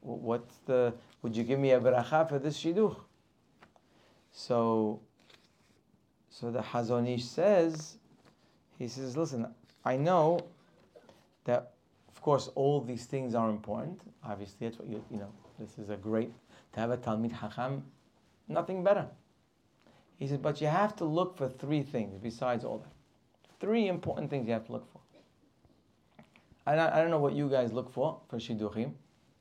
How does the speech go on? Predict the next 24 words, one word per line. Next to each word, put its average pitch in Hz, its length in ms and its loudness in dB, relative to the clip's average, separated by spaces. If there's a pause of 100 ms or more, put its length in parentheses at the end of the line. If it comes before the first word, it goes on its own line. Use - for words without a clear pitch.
(300)
I 131 120 6
know 147 160 4
people 127 400 0
that 117 200 0
when 120 140 0
they 117 140 2
look 135 200 -2
for 120 140 -4
Shidduchim, 113 580 -4
they 131 80 0
look 127 220 0
for 117 80 -2
three 117 220 -4
things 117 260 -4
also. - 280 -4 (1200)
Right? 127 180 0 (200)
They 117 100 -2
look 143 240 0
for 135 360 6
money. 131 360 4 (1600)
And 123 160 0
then 135 160 8
more 151 200 8
money. 147 420 6